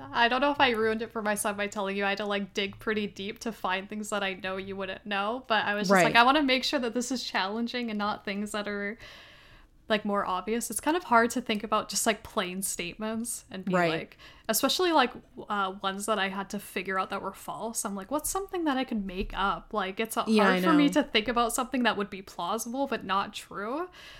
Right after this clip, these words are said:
Speaker 1: So I think
Speaker 2: Yeah.
Speaker 1: a lot of my statements were kind of, like, true.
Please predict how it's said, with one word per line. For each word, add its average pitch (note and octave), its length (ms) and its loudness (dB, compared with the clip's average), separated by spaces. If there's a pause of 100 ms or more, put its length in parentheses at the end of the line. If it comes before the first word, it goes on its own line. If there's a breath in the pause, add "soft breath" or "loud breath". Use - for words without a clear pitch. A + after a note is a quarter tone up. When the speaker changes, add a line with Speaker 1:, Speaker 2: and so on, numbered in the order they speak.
(200 loud breath)
Speaker 1:
So - 80 0
I G#3+ 40 6
think F#3+ 160 4
Speaker 2:
Yeah. D4+ 40 2
Speaker 1:
a - 60 2
lot G#3+ 140 4
of G#3+ 80 0
my G#3 100 0
statements G3+ 540 -8
were - 100 -10
kind - 260 -8
of, - 160 -16
like, - 360 -14 (360)
true. E3+ 460 -12